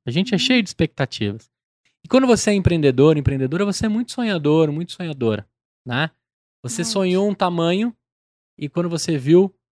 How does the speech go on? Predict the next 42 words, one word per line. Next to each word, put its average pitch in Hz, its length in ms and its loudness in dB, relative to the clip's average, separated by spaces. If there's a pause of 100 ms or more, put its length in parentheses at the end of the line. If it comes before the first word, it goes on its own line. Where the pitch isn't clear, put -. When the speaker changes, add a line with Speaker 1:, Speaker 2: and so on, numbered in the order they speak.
(160)
Speaker 1:
a, 131 760 -6
a, 120 40 -6
poderia 151 380 -2
ter 160 160 -8
se - 80 -10
tornado 156 320 0
um 170 40 -4
pesadelo, 170 600 4 (360)
né? 123 260 -2
E 135 40 -4
que 143 120 -4
Speaker 2:
Sim. - 60 0
Speaker 1:
bom 147 140 2
que - 100 -12
você 170 220 -2
conseguiu 156 400 -2
sair 147 140 -4
do 135 80 -2
outro 131 180 -2
lado 123 260 -2
e 127 40 0
resolver. 131 520 0 (320)
Mas 143 140 2
onde 196 160 2
que - 60 2
eu 202 60 2
quero 185 180 0
chegar 165 240 2
pra 165 120 -2
todo 156 180 -6
mundo 151 200 -4
que - 80 -20
tá 139 100 -2
ouvindo, 107 540 -4
né? 120 220 -2 (680)
Primeiro, 156 480 2 (400)
é, 127 240 -6
inteligência 185 520 0
emocional 165 720 2
é 139 80 2
algo 156 340 2
que 151 380 0